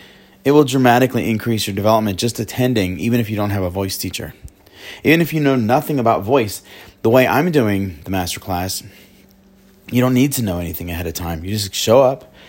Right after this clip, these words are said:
We're gonna learn what we need to know for that particular masterclass. It's usually, it's gonna be on a theme,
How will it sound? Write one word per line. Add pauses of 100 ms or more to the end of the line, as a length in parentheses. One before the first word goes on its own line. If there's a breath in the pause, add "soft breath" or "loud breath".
(240 loud breath)
We're
gonna
learn
what
we
need
to
know
for
that
particular
masterclass.
It's
usually,
it's
gonna
be
on
a
theme,